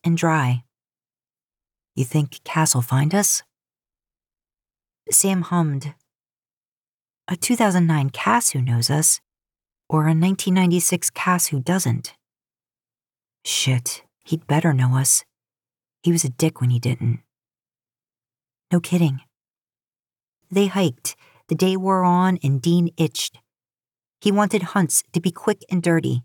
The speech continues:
because even if they were brutal and didn't go as planned, it was action. It was something.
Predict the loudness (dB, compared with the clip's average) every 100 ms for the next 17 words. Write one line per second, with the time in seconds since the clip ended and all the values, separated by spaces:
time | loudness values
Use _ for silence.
0 | _ -8 -6 -4 -2 0 0 0 0 0
1 | 0 0 0 2 0 0 0 0 2 0
2 | 0 0 2 2 0 _ _ _ _ _
3 | 0 0 0 -4 -4 -2 -2 -2 -4 _
4 | _ _ -2 0 2 2 0 -6 -8